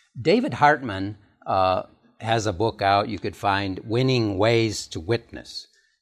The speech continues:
And on page sixty-four, it has these methods of, of, uh,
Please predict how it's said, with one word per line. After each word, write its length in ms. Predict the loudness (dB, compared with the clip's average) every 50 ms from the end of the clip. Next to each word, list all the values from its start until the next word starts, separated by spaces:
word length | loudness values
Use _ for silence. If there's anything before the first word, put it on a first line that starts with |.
| _ -8
And 320 | -4 -2 -2 -2 0 -2
on 100 | -2 0
page 220 | 2 0 0 0 0
sixty-four, 760 | -2 -2 -2 -2 0 0 -2 0 0 0 0 2 2 2
it 120 | 2 0 0
has 420 | 2 2 4 4 2 0 -4 -6
these 680 | -4 -2 0 2 2 2 2 2 0 -2 -6 -10 -12 -16 _ _ _ _ _
methods 1000 | -10 -8 -4 -2 2 4 6 6 6 4 0 -6 -8 -8 -8 -10 -12 -16 -18 -18 -20 _ _ _ _ _ _ -6
of, 340 | -4 -2 -2 -2 -4 -6 -10 -16 _ _ _ -10
of, 400 | -8 -6 -6 -6 -8 -8 -8 -8
uh, 240 | -8 -6 -8 -10